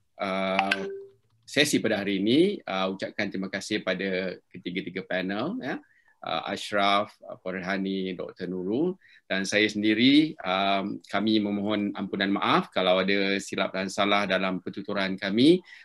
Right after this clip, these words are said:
Ada banyak lagi soalan-soalan yang diberikan, nanti pihak, ah, apa ni, Can Work akan cuba jawabkan dan, eh, insya-Allah saya harap, ah, kita dapat berjumpa lagi di lain ketika,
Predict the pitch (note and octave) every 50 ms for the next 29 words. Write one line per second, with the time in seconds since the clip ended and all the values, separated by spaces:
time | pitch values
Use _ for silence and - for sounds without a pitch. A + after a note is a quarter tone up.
0 | - - G2+ G2 G2 F#2 F2 G2 G#2+ A2+ B2 A2+ A2 A2 G#2 G#2+ G#2+ - G#2 G#2+
1 | G#2+ G#2 A2+ A2+ A2 A2+ G#2+ A2 G#2+ G2+ A2 G2+ A2 A2+ A2 - D3 C#3 C3 A#2+
2 | G#2+ G2 F#2+ - G2 G2 - F#2+ F#2+ G2 F#2 - - - _ - F#2 F#2 F#2 F#2
3 | F#2 F#2 F#2 F#2 F#2 F#2 F2+ F2+ F2+ - - _ _ - A2 - - C#3 E3 E3
4 | - - G2+ F#2 F2+ - - G#2 G#2 - F#2+ F#2 - F#2+ F2+ F2 F2 - G2+ F#2+
5 | F#2+ F#2 F#2 F2+ F2 F2 F2 F#2 F2 F#2 G2 - - - - A#2+ C3 D#3 F#3 G#3
6 | - _ - - - - - _ _ _ G2+ G2 F#2+ F#2+ G2 G2 G2 G2 G2 G2
7 | G2 F#2+ F#2+ F#2+ - A2 F2 G2+ G#2+ A2 G#2+ - - G2 G2 G2+ G2+ G2+ G2+ -
8 | _ _ _ - G2 F#2 F#2 F#2 F2+ - G2 - G2 F#2 F#2 F#2+ - - F#2+ F#2+
9 | - - _ _ F#3+ - F2+ F#2 F2 - F#2 F#2 F#2 F#2 F2+ F#2 G2 F#2 F2+ F2+
10 | F2 F2 F2 F#2 G#2 F2 - _ F#2 - - F#2 F#2